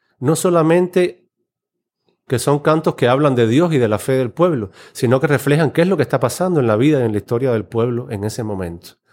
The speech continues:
Y solamente tomemos, por ejemplo, el Magnificat de María en el Evangelio de Lucas, que tiene no solamente un alto vuelo teológico, sino que también expresa cuál es el contexto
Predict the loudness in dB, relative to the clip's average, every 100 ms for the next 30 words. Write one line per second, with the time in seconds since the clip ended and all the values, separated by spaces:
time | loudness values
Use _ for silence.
0 | _ -20 -10 -4 2 2 4 2 2 -2
1 | -4 _ _ 0 2 2 2 0 2 0
2 | 0 0 0 0 -2 -2 -2 0 0 2
3 | 0 -2 -10 _ _ _ -6 -2 0 0
4 | 0 0 2 0 0 -2 -4 -14 -18 -20
5 | _ _ _ -6 0 2 2 4 4 2
6 | 0 0 -2 2 2 4 2 2 0 0
7 | 0 0 0 0 0 2 2 2 2 2
8 | 2 0 -4 -8 -12 -20 -10 -2 0 2
9 | 0 2 2 0 -2 0 0 0 -2 -4
10 | _ _ _ _ -2 2 2 2 -2 -2
11 | -2 0 0 2 0 0 -4